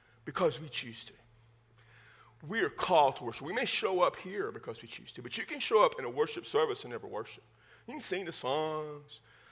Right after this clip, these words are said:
You can say amen to the message. You can give money. Praise God if you do. But it doesn't mean you've worshiped. See, the concept of worship found in the Old Testament and the New Testament. The New Testament word,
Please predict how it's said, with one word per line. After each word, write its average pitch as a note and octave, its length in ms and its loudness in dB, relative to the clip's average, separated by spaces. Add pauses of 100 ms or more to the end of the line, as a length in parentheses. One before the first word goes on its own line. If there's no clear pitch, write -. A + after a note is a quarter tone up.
You - 60 -12
can G#3+ 100 -6
say E3+ 300 4
amen D3 220 -2
to D3+ 60 -6
the D3 60 -6
message. C3 600 -4
You D3+ 80 -12
can A#2+ 140 -12
give D3 260 -2
money. C#3 400 -4
Praise - 260 -6
God C3+ 220 2
if C#3+ 100 -12
you - 80 -18
do. B2+ 200 -12 (960)
But C3 100 -2
it B2 60 0
doesn't C3 280 0
mean C3+ 140 -10
you've C3+ 160 -12
worshiped. B2 380 -4
See, G#3 200 -2 (460)
the F3 80 -2
concept C#4+ 520 4
of C#3 80 -4
worship D#3 300 6
found E3+ 180 2
in D3 140 -2
the D3 60 6
Old D3+ 140 4
Testament B2+ 340 -2
and B2+ 100 -4
the C#3 40 -6
New C#3 60 -6
Testament. - 360 -4
The - 80 -4
New G#3+ 100 -2
Testament A#3+ 440 -2
word, C3+ 300 6